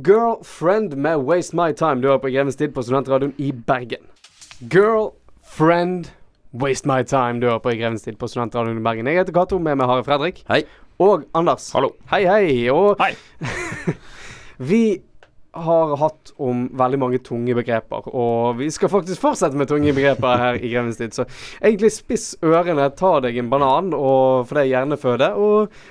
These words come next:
Speaker 1: følg med, fordi at dette her er et ganske sentralt begrep innenfor så å si all vitenskap. Vi snakker nemlig om empirisme.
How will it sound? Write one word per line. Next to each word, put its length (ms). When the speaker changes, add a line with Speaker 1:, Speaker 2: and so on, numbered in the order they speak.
Speaker 1:
følg 400
med, 260
fordi 140
at 80
dette 220
her 100
er 80
et 60
ganske 260
sentralt 480
begrep 320
innenfor 380
så 220
å 40
si 140
all 220
vitenskap. 580
Vi 140
snakker 200
nemlig 340
om 180
empirisme. 920